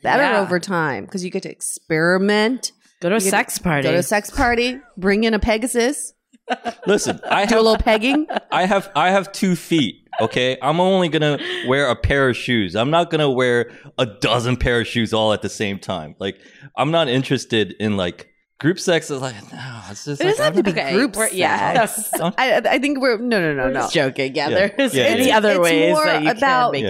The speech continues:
Speaker 3: Yeah.
Speaker 2: happen.
Speaker 1: it's just like the more you get to know someone, the more
Speaker 3: Mm.
Speaker 1: you uncover. And that's where it gets really
Speaker 2: More
Speaker 1: exciting.
Speaker 2: comfortable, yeah.
Speaker 1: I think f-,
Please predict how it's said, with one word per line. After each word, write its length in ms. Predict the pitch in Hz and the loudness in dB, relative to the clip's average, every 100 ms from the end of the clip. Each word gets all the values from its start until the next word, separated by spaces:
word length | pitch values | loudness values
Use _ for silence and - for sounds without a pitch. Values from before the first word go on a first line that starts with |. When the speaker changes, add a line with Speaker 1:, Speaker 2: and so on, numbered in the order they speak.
| 156 | 0
Speaker 3:
Yeah. 20 | |
Speaker 2:
happen. 160 | - 240 | 0 0
Speaker 1:
it's 240 | - 190 | 0 -4
just 220 | 294 - | -4 0
like 240 | 294 302 254 | 0 0 2
the 120 | 254 | 2
more 520 | 208 214 226 240 320 | 0 0 2 2 2
you 160 | 294 247 | 0 0
get 160 | 269 | -4
to 100 | 240 | -4
know 280 | 214 190 349 | -2 0 0
someone, 560 | 392 196 170 156 143 170 | 0 -2 -2 -2 -4 -4
the 80 | 175 | -6
more 240 | 180 214 | -4 -4
Speaker 3:
Mm. 80 | 208 | -4
Speaker 1:
you 180 | 202 185 | -4 -2
uncover. 720 | 170 - 202 277 165 147 - 185 | -4 -2 -2 -2 -2 -4 -6 -6
And 140 | 185 | -2
that's 240 | 208 - | -2 -2
where 80 | 247 | -4
it 80 | 220 | -2
gets 200 | 196 - | -4 -6
really 500 | 160 156 185 247 208 | -12 -6 -2 0 -2
Speaker 2:
More 80 | 139 | -2
Speaker 1:
exciting. 340 | 113 151 139 | -4 -4 -2
Speaker 2:
comfortable, 720 | 170 156 - 147 131 123 123 | -4 -4 -4 -2 0 -2 0
yeah. 260 | 131 120 127 - - | -2 -4 -6 -10 -2
Speaker 1:
I 200 | 269 294 | -2 0
think 240 | 330 302 | -2 -2
f-, 100 | - | -6